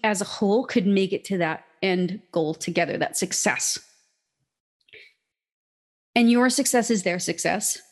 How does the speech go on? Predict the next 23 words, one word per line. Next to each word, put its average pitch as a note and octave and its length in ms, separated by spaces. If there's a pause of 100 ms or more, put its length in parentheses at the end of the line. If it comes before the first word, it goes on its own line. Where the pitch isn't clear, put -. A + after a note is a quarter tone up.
The A3 80
business A#3 460
success A#3 500
is G3+ 220
all F#3+ 160
of F3 100
your F3 100
success. E3+ 640 (280)
And G#3+ 180
when A3+ 240
they B3 300
feel A#3 460
important, G#3 800 (1400)
then B3+ 120
they'll C#4 140
buy C4 200
into C#4+ 300
your C4+ 160
ideas B3+ 340
more B3 140
in B3 60
the A#3+ 60
future. - 520